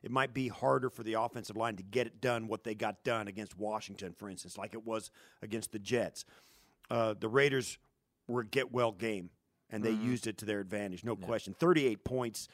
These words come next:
Speaker 1: is big on any N F L team. Uh, but the Bills executed extremely well, and the,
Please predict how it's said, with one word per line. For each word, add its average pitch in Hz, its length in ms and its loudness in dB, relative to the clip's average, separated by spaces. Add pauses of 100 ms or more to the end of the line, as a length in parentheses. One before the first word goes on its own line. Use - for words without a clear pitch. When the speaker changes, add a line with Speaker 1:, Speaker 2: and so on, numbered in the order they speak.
(140)
Speaker 1:
is 120 180 2
big 95 560 2 (320)
on 131 240 2
any 143 480 -2
N 110 140 -2
F 104 180 -4
L 95 140 -4
team. 90 380 -8 (800)
Uh, 113 200 0
but 90 240 -2
the 117 80 -2
Bills 127 320 6
executed 135 520 0
extremely 139 540 2
well, 127 460 2 (440)
and 127 200 0
the, 107 100 -2